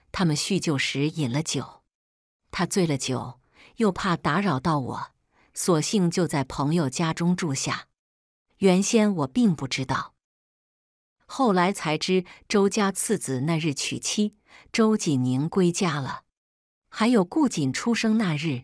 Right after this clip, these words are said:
我平常明明小心再小心，谨慎又谨慎，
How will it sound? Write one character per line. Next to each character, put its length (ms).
我 120
平 300
常 300
明 260
明 240
小 300
心 280
再 200
小 280
心， 360
谨 280
慎 360
又 180
谨 300
慎， 320